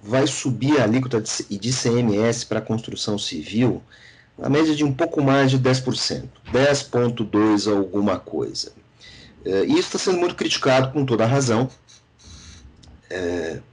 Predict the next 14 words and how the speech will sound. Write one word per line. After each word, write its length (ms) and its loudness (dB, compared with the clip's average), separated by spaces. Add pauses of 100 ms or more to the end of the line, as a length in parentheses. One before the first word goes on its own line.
(280)
construção 500 0
civil 400 0
é 80 4
um 200 4
dos 160 0
segmentos 580 2
que 100 -10
está 380 0
melhorando, 840 4 (540)
é, 400 -4 (420)
nessa 220 -2
recuperação 460 -2
da 80 0
pandemia, 640 2